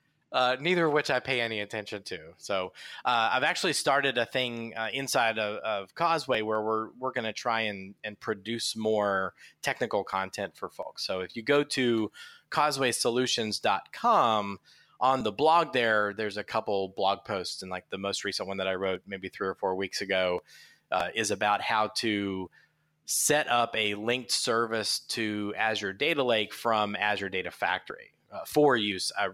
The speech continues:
rather, I'm sorry, in Azure Data Factory, which is a surprisingly,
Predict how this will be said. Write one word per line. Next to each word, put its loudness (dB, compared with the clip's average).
rather, -2
I'm -8
sorry, -4
in -6
Azure -4
Data -4
Factory, -8
which 2
is 2
a 0
surprisingly, 0